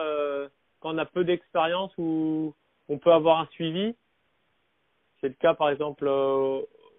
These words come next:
au, au C N S M à, à Prémanon. Euh, par exemple, là, notre team handisport,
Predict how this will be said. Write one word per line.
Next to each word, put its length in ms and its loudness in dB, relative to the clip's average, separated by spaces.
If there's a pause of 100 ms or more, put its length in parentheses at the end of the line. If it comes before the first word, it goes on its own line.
(100)
au, 880 -4 (240)
au 160 0
C 200 8
N 120 12
S 160 12
M 180 10
à, 300 8 (220)
à 80 6
Prémanon. 680 2 (760)
Euh, 720 2 (640)
par 140 6
exemple, 340 0
là, 120 2
notre 460 2 (160)
team 200 0
handisport, 840 4